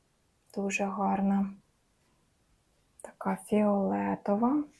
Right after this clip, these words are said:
Назву, якщо чесно, не пам'ятаю. І вони такі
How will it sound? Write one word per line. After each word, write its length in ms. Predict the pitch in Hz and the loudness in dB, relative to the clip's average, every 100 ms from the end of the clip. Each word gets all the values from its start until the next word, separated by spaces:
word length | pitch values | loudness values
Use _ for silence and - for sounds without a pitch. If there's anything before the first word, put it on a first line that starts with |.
| - | -2
Назву, 360 | 202 202 - 202 | 0 2 0 -4
якщо 240 | - 202 | -4 -4
чесно, 460 | - 226 233 - 202 | -2 0 0 -2 -2
не 220 | 196 214 - | 0 -2 -2
пам'ятаю. 920 | 196 196 196 - 220 247 226 196 190 | -2 0 -2 0 2 4 2 -2 -4
І 60 | 196 | -4
вони 220 | 196 185 | -2 -2
такі 420 | - - - 196 | -4 -12 -8 -8